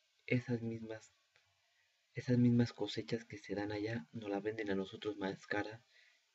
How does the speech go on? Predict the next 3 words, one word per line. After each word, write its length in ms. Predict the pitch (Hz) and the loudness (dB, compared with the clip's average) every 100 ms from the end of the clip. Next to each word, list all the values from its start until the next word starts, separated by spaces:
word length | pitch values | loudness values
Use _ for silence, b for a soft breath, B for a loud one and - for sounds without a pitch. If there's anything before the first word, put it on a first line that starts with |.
| - | 2
pudiendo 520 | 110 110 120 127 127 | 2 8 10 12 10
nosotros 800 | 113 - 113 113 117 117 - - _ _ _ _ _ _ _ _ _ _ _ - | 6 4 0 2 0 0 -10 -14 _ _ _ _ _ _ _ _ _ _ _ -8
cosechar, 840 | - 101 104 - 107 107 120 143 | -4 -2 -4 -4 -2 -2 -2 -6